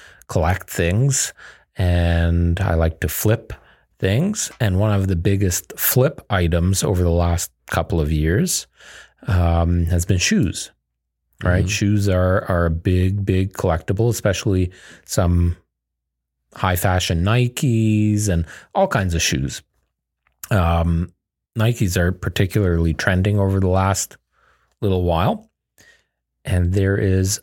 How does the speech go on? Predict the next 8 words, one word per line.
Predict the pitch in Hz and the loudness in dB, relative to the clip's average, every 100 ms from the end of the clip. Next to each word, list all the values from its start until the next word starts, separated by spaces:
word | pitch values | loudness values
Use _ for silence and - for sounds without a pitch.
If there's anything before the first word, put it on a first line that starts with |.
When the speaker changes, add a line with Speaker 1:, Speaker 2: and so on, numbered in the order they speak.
| _ - | _ -2
Speaker 1:
an | 98 | 0
astounding | 92 - - - _ _ _ _ - 147 147 120 101 | 2 0 -2 -4 _ _ _ _ -4 0 0 2 2
amount | 92 92 90 90 | 2 2 0 0
of | - 90 | 0 0
fake | - 104 95 92 - _ _ | 0 0 0 -2 -8 _ _
shoes | - 208 226 87 80 - - _ _ _ | -4 0 0 -2 -4 -10 -10 _ _ _
being | - 90 85 | -4 0 0
sold. | 85 - 85 80 87 | 0 0 0 0 -2